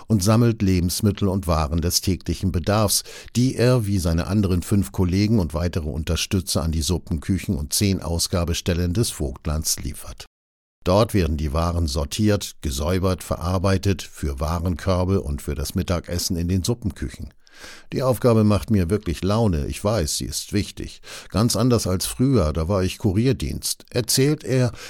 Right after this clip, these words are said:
während er seinen Transporter mit Kühlung fit für den nächsten Tag, die nächste Fahrt zu den Supermärkten und zu anderen Spendern macht.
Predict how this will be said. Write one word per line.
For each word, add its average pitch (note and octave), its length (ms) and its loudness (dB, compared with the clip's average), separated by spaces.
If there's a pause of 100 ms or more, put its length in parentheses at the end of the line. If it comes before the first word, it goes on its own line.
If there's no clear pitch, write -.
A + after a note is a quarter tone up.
(100)
während A#2 300 4
er G#2+ 100 2
seinen G#2 320 4
Transporter A2 840 2
mit D#2+ 320 -2
Kühlung F#2+ 460 2
fit - 320 0
für - 160 -2
den E2+ 180 2
nächsten E2 420 2
Tag, G2+ 420 -2
die - 100 -10
nächste D#2+ 320 -2
Fahrt F2+ 400 -2
zu - 100 0
den E2 200 2
Supermärkten E2 760 0
und F#2+ 180 -2
zu - 140 0
anderen D2+ 380 -2
Spendern D#2+ 480 -2
macht. - 400 -10